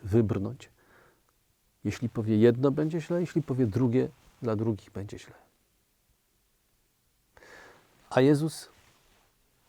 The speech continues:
wybrnął z tej całej sytuacji. Jak? Myślę, że ciężar odpowiedzi, której udzielił Jezus,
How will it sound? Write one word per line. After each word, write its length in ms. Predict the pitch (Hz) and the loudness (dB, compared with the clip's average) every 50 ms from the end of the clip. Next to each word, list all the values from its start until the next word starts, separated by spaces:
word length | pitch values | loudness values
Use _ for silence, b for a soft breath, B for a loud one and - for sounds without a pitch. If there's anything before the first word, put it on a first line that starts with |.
| _ _ _ _ _ _ _ _ _ _ _ _ _ _ _ _ - | _ _ _ _ _ _ _ _ _ _ _ _ _ _ _ _ 2
wybrnął 440 | 104 139 131 110 101 95 92 90 87 | 6 6 6 6 4 0 -2 -6 -10
z 80 | - | -10
tej 120 | - 98 92 | -10 -10 -8
całej 260 | - - 98 - - | -6 -6 -6 -6 -8
sytuacji. 580 | - - - - - - 101 98 - - - _ _ _ _ _ _ _ _ _ _ - - b b b b b b b b b b 113 | -12 -14 -16 -16 -16 -16 -16 -16 -18 -20 -20 _ _ _ _ _ _ _ _ _ _ -20 -20 b b b b b b b b b b 4
Jak? 320 | 117 127 151 - - - _ _ _ _ _ _ _ _ _ B B B B B B B B B | 4 4 4 0 -8 -16 _ _ _ _ _ _ _ _ _ B B B B B B B B B
Myślę, 320 | 139 160 - - 254 233 | -2 0 2 4 4 4
że 200 | 185 196 185 147 - _ _ - | 6 6 4 4 2 _ _ -4
ciężar 480 | - - 196 220 214 - 185 165 156 - | 0 2 2 2 2 2 0 0 0 -2
odpowiedzi, 720 | 135 - - - 131 120 101 139 190 196 160 120 113 101 | -8 -10 -6 -2 -2 0 2 4 4 4 4 2 0 -4
której 340 | - - - 123 117 117 117 | -4 -6 -6 -4 -2 -2 -2
udzielił 380 | - 113 101 120 147 139 127 127 | -2 -2 -2 0 0 0 2 2
Jezus, 360 | 139 135 127 135 - - - | 2 2 0 -2 -4 -8 -12